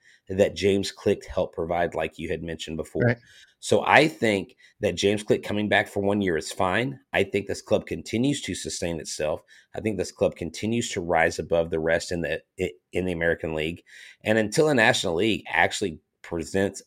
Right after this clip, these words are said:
Speaker 1: a viable challenge, because I'm sorry, the Phillies were not a massive challenge.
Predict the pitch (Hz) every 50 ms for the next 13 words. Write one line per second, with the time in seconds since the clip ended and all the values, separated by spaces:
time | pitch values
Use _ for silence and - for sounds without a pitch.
0 | _ 82 85 76 73 80 78 78 87 98 92 95 85 - - 80 76 80 90 92
1 | 95 95 - - - 87 82 85 110 143 160 - - - 85 87 82 69 - _
2 | _ _ - _ _ _ - 95 - - 131 143 151 147 104 - 92 82 85 85
3 | 82 80 73 80 82 78 - _ 80 80 80 76 - _ 87 87 85 82 85 82
4 | - - 73 - - - 78 78 78 65 - _ - -